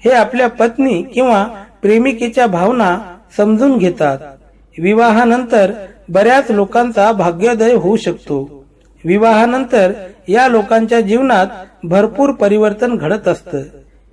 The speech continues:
यांचं मन आणि बुद्धी अस्थिर असल्याने प्रेमासंबंधी निर्णय घेणे यांना थोडे अवघड जाते. तर मित्रांनो, ज्योतिष्य शास्त्राप्रमाणे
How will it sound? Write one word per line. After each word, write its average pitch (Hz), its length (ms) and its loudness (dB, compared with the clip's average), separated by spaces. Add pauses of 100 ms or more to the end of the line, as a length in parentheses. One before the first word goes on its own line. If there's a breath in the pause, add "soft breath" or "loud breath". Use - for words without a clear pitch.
(200)
यांचं 220 380 0
मन 220 320 2 (100)
आणि 220 180 0
बुद्धी 196 760 -2 (140)
अस्थिर 190 460 -2
असल्याने 214 840 0 (360)
प्रेमासंबंधी 233 800 2
निर्णय 214 400 0
घेणे 208 640 -2 (100)
यांना 226 340 2 (100)
थोडे 214 160 2
अवघड 185 360 2
जाते. 143 680 -6 (480)
तर 202 100 2
मित्रांनो, 208 540 2 (440)
ज्योतिष्य 233 520 0
शास्त्राप्रमाणे 220 960 0